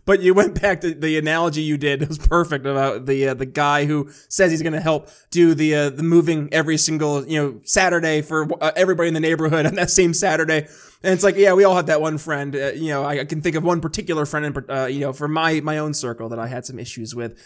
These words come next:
Uh, every time I had to move, "Oh yeah, I'll be there." And then, you know, there's always a wedding with that friend that you, you, he was doing.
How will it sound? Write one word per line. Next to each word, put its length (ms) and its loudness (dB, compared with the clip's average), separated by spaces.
Uh, 460 0
every 220 2
time 320 0
I 100 0
had 160 -2
to 80 -4
move, 300 -2
"Oh 200 0
yeah, 220 -2
I'll 60 -6
be 180 -2
there." 180 6
And 80 2
then, 280 -4
you 80 -6
know, 180 -6
there's 200 4
always 260 6
a 60 8
wedding 540 0
with 120 -6
that 200 -4
friend 340 -4
that 140 0
you, 140 -4
you, 300 0
he 180 -2
was 160 0
doing. 420 -2